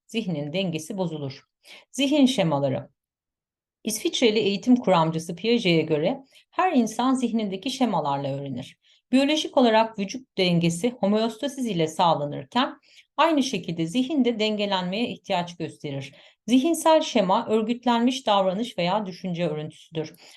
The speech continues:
Örneğin kaplanla karşı karşıya kalan bir çocuk, e, gördüğü bu hayvanı önceki öğrendikleriyle karşılaştıracak, kendi zihnini tarayarak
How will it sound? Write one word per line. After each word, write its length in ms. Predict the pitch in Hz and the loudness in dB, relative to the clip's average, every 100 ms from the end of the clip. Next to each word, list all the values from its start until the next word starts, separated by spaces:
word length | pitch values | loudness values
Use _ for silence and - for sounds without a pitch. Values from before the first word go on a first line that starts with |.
| _ | _
Örneğin 400 | 277 311 220 175 | 4 6 6 4
kaplanla 520 | 170 254 254 285 254 240 | 2 0 4 4 4 4
karşı 340 | 220 220 - | 2 0 0
karşıya 480 | 214 185 170 165 - | 2 2 0 -8 -2
kalan 360 | 214 196 165 | 0 2 0
bir 100 | 190 | -4
çocuk, 480 | 233 160 139 311 - _ _ _ _ _ - | -6 -8 -8 -12 -16 _ _ _ _ _ -4
e, 300 | 185 180 170 175 _ _ | -2 -2 -4 -12 _ _
gördüğü 540 | 180 214 226 233 294 262 | -4 2 2 2 0 2
bu 160 | 302 | 4
hayvanı 480 | 240 190 170 202 254 | 4 2 0 -4 -2
önceki 380 | 233 233 254 294 | -2 -2 -4 -2
öğrendikleriyle 880 | 233 214 208 214 - 233 247 165 156 | 0 0 -2 -6 -10 -4 -2 -2 0
karşılaştıracak, 1040 | 165 160 - 160 160 147 151 214 277 - | -2 -2 -4 -6 -6 -10 -8 -4 -4 -2
kendi 320 | 214 214 220 | 0 0 0
zihnini 500 | 220 240 214 185 170 | 0 0 0 -2 -2
tarayarak 580 | 170 233 208 175 269 - | -2 0 0 0 0 -4